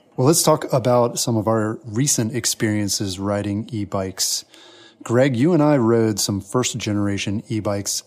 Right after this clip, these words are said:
at Interbike. Shoot, it was probably three, four years ago, maybe longer. Uh, have you had a chance to get on any new bikes since then?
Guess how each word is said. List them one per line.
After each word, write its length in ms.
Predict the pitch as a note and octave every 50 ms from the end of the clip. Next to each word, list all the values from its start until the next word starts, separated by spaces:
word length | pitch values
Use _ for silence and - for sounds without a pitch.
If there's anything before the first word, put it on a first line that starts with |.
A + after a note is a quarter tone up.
| -
at 320 | A2 G2+ G2 G2+ G2 - -
Interbike. 720 | C#4+ C3 A#2 A#2 G#2 A#2 A2+ A2+ A2 A2 G#2 - - - - - - - _ _ _
Shoot, 360 | - - - - F3 D#3+ G#2+
it 60 | G#2+
was 160 | A#2+ D3 C3+
probably 640 | - - B2 A#2 A2 A2+ A2 G#2+ G#2 G#2 G#2 G2+ F#2+
three, 580 | - - - - - - - A2+ A#2+ C3+ C3+ C3+
four 320 | B2+ - - A2+ A#2 B2+
years 260 | A#2+ A2+ A2+ B2 A#2
ago, 220 | C3 B2 C3 C3+ B2+
maybe 320 | G#2+ G2+ F#2+ A2 G#2+ G2+
longer. 560 | G2+ F#2+ G2 G2 G2+ G#2+ A#2+ C#3 D3+ D#3 D3 - _ - - - _ _ _ _ -
Uh, 100 | A2 G#2
have 120 | G#2+ G#2
you 100 | B2 B2+
had 140 | A2+ C3 A#2+
a 80 | A#2 A2+
chance 260 | - B2 A#2+ A#2 -
to 60 | A#2+
get 120 | A2+ A#2 A2+
on 140 | A2+ A2
any 380 | A2 G#2+ A2 G#2+ G#2+ G#2+ A2+ - - -
new 240 | A2 G#2 G#2+ G#2+
bikes 320 | G2 A2 G#2+ G#2+ G#2+ - -
since 420 | - - - - A2 A2 - -
then? 300 | - G#2+ G#2+ C3 D3 C#3